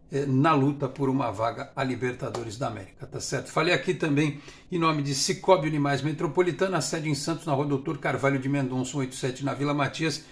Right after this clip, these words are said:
Telefone é o treze, três dois dois nove, oito oito cinco cinco. Tem Cicobi também em São Vicente, Guarujá, Praia Grande, Cubatão, Peruíbe,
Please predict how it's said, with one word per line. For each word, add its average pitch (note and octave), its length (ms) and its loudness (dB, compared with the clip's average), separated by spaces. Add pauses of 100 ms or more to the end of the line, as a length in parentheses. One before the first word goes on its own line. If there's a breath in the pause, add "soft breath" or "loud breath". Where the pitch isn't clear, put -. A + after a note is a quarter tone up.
(240 loud breath)
Telefone F#3 380 2
é - 20 4
o D#3+ 60 0
treze, E3 400 0
três E3 240 0
dois D3+ 200 0
dois C#3+ 220 0
nove, C#3+ 260 0
oito C#3+ 180 -2
oito C3+ 160 -2
cinco D#3 220 -6
cinco. D3+ 260 -6
Tem D#3+ 160 -2
Cicobi D3 520 -2
também C3+ 440 2 (400 loud breath)
em G3+ 80 -2
São F#3+ 180 2
Vicente, D#3 420 -2
Guarujá, C3+ 420 2
Praia C3 260 -2
Grande, B2 280 -4
Cubatão, B2+ 500 -4
Peruíbe, C3+ 480 0